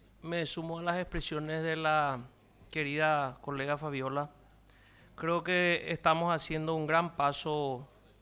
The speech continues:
eh, reconociendo lo que fue el general Lino César Oviedo para la historia de nuestro país.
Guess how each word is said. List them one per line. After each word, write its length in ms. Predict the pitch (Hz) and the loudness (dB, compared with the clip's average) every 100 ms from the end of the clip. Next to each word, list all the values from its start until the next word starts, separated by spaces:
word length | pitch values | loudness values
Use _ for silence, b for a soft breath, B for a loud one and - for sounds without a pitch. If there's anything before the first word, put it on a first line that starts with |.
| _ B B B - | _ B B B -10
eh, 600 | 147 143 139 131 127 131 - - | -4 -2 -2 -2 -6 -10 -18 -10
reconociendo 1040 | 170 190 190 202 185 - 208 220 196 165 - - - - b b b b b b b - - | 4 6 6 2 2 0 0 0 -2 -4 -6 -20 -20 -20 b b b b b b b -20 -10
lo 220 | 165 175 | -2 0
que 100 | 175 | 0
fue 220 | 165 202 | 0 0
el 60 | 208 | 0
general 340 | 190 165 160 | 0 4 4
Lino 240 | 160 160 165 | 4 0 -2
César 360 | - 143 165 | -2 -2 -2
Oviedo 460 | 156 139 135 143 151 | -2 0 0 0 0
para 240 | 160 160 | 2 2
la 220 | 160 165 - | 2 0 -2
historia 560 | 165 - - 190 190 | -8 -8 -4 -2 0
de 60 | 156 | 0
nuestro 240 | 147 - | -2 -8
país. 480 | 151 131 113 127 - | -6 -4 -6 -10 -12